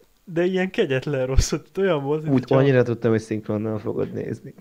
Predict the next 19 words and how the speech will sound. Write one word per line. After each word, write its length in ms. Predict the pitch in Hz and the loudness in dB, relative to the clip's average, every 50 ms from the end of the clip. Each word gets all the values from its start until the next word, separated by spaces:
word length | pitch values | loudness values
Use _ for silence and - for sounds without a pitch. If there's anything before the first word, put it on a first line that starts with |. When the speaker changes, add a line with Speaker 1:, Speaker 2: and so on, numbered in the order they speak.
| - - 240 | -8 -6 -4
Speaker 1:
Hát, 380 | - - - - - 392 339 202 | -4 -4 -6 -12 -14 -14 -14 -14
baszki. 500 | 147 147 131 - - - 123 117 117 - _ | -14 -14 -14 -14 -16 -18 -16 -18 -18 -18 _
Tehát, 440 | - 160 151 - - _ _ 151 139 | -16 -16 -16 -16 -18 _ _ -12 -10
de 80 | 147 156 | -10 -8
annyira 380 | - 175 185 202 196 175 147 | -8 -6 -4 -2 -2 -2 -4
rossz 180 | 143 147 143 - | -4 -8 -8 -8
volt, 120 | 151 135 | -8 -6
olyan 160 | 170 190 196 | -4 -4 -2
volt, 140 | 156 147 139 | -2 -4 -6
mint 120 | 143 156 143 | -6 -8 -10
hogyha 400 | 147 - - 147 135 135 - _ _ _ _ _ _ _ | -10 -10 -8 -8 -6 -8 -8 _ _ _ _ _ _ _
a 180 | - 131 - _ | -18 -18 -16 _
téka 320 | - 208 226 202 - - 139 | -6 -4 -4 -4 -4 -6 -10
hátuljából 840 | 127 - 160 156 160 156 156 - 139 127 127 123 123 120 123 120 | -10 -6 -4 -4 -4 -4 -4 -6 -6 -4 -4 -4 -6 -6 -8 -6
valaki 480 | 127 151 156 135 123 - - 131 131 _ _ _ _ _ _ _ _ | -6 -4 -4 -6 -6 -8 -12 -14 -14 _ _ _ _ _ _ _ _
így 260 | - 139 135 131 - - _ | -12 -12 -12 -12 -14 -18 _
mondaná, 560 | 135 143 180 202 180 147 131 127 127 123 123 | -8 -6 -4 -4 -2 -2 -2 -2 -2 -2 -4
hogy, 240 | 123 131 131 123 - _ _ _ _ _ _ _ _ | -4 -6 -8 -8 -10 _ _ _ _ _ _ _ _
hogy 180 | - 131 123 | -14 -14 -14